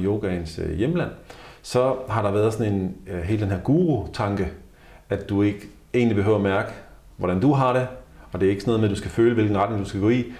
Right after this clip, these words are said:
fordi din guru skal nok fortælle dig, hvordan skabet skal stå, ikke også? Så der, der tror jeg på en måde, at vi i Danmark er et slags smørhul faktisk, at vi både er, altså vi er sådan tilpas uautoritetstro til, at det der guru noget der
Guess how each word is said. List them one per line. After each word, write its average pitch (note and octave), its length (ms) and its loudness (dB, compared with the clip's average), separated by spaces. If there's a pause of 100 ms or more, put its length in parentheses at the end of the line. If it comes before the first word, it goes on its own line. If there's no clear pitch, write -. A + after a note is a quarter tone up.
(180)
fordi G2+ 280 0
din G2 200 0
guru A#2+ 240 4
skal A2 140 0
nok G2+ 120 2
fortælle B2+ 340 2
dig, G2 80 2
hvordan F#2 560 0
skabet F#2+ 320 2
skal - 140 -8
stå, G2+ 260 2
ikke G#2+ 120 0
også? B2 160 -8 (440)
Så - 120 -2
der, F3 300 2 (100)
der A3 140 2
tror - 200 0
jeg C#3+ 100 2
på B2+ 80 2
en A#2 100 2
måde, C3+ 220 4
at G#2 80 0
vi G2+ 120 0
i F#2 100 -2
Danmark D#3+ 340 0
er G2 180 2
et G2 200 -4
slags - 240 -6
smørhul A2+ 400 0
faktisk, - 680 -8
at F#2 200 -4
vi F#2 80 -6
både C#3+ 440 4 (640)
er, F#2+ 240 -4
altså G2 260 -4
vi F2+ 120 -2
er F2+ 40 -4
sådan F#2+ 120 -4
tilpas - 580 -4 (120)
uautoritetstro G#2 1600 0
til, A2+ 100 0
at F#2+ 300 2
det F#2 80 0
der D#2+ 80 -2
guru D#3 300 2
noget G2+ 240 2
der G#2+ 240 2